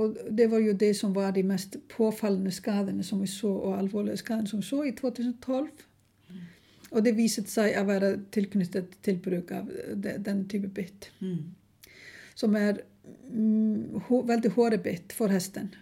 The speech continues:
Speaker 1: Det som, eh, det som händer in i munnen, eh, hos en häst, eh, när ryttaren använder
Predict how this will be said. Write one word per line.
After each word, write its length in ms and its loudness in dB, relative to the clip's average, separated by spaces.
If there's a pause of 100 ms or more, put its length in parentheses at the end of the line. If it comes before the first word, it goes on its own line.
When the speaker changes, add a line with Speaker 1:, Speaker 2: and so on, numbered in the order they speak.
(880)
Speaker 1:
Det 220 0
som, 220 0 (140)
eh, 480 -6
det 140 4
som 220 2
händer 560 2
in 140 2
i 40 -2
munnen, 460 0 (520)
eh, 840 -4
hos 420 -6
en 140 -2
häst, 580 -6 (120)
eh, 60 -20 (920)
när 260 0
ryttaren 640 -2
använder 680 -2